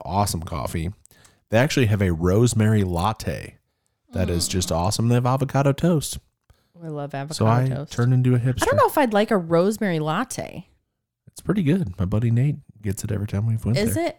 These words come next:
Speaker 2: Uh, you're talking about rosemary, like what you would put in pasta sauce?
Speaker 1: Mm-hmm.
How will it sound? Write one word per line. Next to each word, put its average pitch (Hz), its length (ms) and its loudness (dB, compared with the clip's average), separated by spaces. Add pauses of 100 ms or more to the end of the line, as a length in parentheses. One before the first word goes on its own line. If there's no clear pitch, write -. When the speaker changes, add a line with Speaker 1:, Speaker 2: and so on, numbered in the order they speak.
Speaker 2:
Uh, 185 80 -4 (180)
you're 233 160 -2
talking 330 240 -2
about 185 240 2
rosemary, 185 480 0
like 151 200 -4
what 165 180 -2
you 185 120 -4
would 170 120 -2
put 175 180 -4
in 160 260 -2
pasta 160 360 -4
sauce? 339 400 0
Speaker 1:
Mm-hmm. 120 460 6